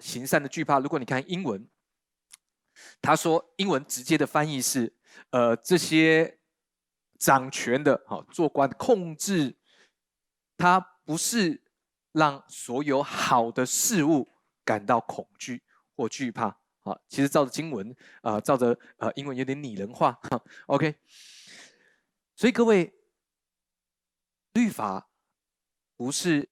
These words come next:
让我们恐惧，因为我们是义人，对吗？我们在神面前是公义、是称义、成圣，而且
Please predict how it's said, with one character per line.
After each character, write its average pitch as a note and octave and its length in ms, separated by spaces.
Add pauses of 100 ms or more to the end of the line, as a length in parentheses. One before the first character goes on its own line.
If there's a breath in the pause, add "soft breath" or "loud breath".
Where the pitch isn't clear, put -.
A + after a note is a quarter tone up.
让 A#2+ 260
我 G2+ 200
们 G#2 340 (120)
恐 F#2 280
惧， A2+ 280 (400)
因 D3+ 120
为 C#3+ 280 (560)
我 A#2 100
们 A2+ 260 (140)
是 A#2+ 380
义 C#3 160
人， F2+ 260
对 C#3 140
吗？ C#3 120 (680)
我 A#2+ 60
们 A#2+ 140
在 C3 120
神 - 220
面 C#3 220
前 G2+ 340 (320 soft breath)
是 - 280
公 D3 300
义、 C#3 220
是 - 160
称 E3 260
义、 C#3+ 240 (160)
成 A2+ 300
圣， B2 320
而 A#2 100
且 G#2 300